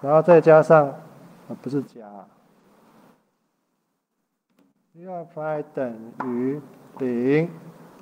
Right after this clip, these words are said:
然后去乘上V one，再加二N除以 N 加 M 在V two。那这个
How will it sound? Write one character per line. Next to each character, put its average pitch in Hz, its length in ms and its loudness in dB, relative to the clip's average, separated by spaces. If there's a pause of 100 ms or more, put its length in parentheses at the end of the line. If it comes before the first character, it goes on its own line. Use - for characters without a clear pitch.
(1120)
然 139 160 -20
后 156 200 -12
去 160 200 -14
乘 131 260 -10
上 135 260 -6
V 131 240 -4
one， 131 300 0 (1120)
再 170 200 -16
加 156 540 -4 (1800)
二 151 480 -12 (100)
N 123 600 -12 (600)
除 147 380 -18
以 147 220 -12
N 120 300 -14
加 135 340 -4
M 107 500 -10 (1300)
在 143 140 -18
V 131 220 -14
two。 127 280 -18 (1900)
那 202 140 -20
这 233 120 -14
个 196 180 -8